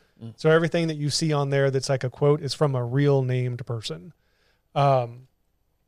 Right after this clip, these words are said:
Speaker 2: you get started by ordering the assessment kit. The assessment kit includes that painless blood collection device.
Speaker 1: Mm-hmm.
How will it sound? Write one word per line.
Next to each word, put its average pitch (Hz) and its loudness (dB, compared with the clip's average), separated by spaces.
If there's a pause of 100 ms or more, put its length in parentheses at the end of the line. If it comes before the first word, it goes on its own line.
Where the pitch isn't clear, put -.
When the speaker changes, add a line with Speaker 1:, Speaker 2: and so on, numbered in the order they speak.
(100)
Speaker 2:
you 143 -8
get 156 0
started 151 2
by 139 2
ordering 135 0
the 123 -6
assessment 131 -4
kit. 143 -12 (600)
The 139 -2
assessment 147 0
kit 139 0
includes 135 -2
that 131 -4
painless 143 -4
blood 131 -2
collection 143 -2
device. 131 -4
Speaker 1:
Mm-hmm. 107 -20